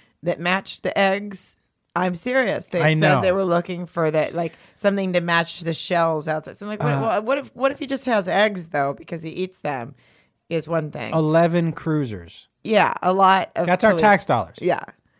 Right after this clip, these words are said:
Speaker 1: Which
Speaker 2: I'll
Speaker 1: is unnecessary. I understand that if he did do vandal-, if he vandalized, I guess it was a felony.
Speaker 2: A
Speaker 1: they were saying,
Speaker 2: cruiser.
Speaker 1: but you don't need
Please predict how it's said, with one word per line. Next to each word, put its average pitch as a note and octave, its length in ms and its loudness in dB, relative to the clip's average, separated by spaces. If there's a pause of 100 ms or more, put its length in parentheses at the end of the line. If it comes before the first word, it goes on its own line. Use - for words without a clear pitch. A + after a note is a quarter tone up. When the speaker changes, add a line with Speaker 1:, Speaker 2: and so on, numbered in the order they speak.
(100)
Speaker 1:
Which C#4 140 2
Speaker 2:
I'll - 420 -2
Speaker 1:
is C#4 60 0
unnecessary. C#4 640 2 (120)
I A#3 40 -2
understand A#3 540 2
that F#3 80 0
if F#3+ 100 -4
he G3 140 -4
did F#3+ 240 -2
do F3+ 200 2
vandal-, F3+ 680 -4
if E3+ 200 -4
he D#3+ 340 -4
vandalized, E3+ 960 0
I D#3+ 40 -6
guess D#3+ 180 -6
it E3+ 60 -6
was D#3 160 -6
a D3 40 -12
felony. D#3+ 580 0
Speaker 2:
A - 20 -6
Speaker 1:
they G3+ 60 4
were G#3 220 6
saying, - 20 -4
Speaker 2:
cruiser. D3 480 4 (180)
Speaker 1:
but G3+ 80 -2
you A3 60 4
don't A3 180 4
need G3 300 -2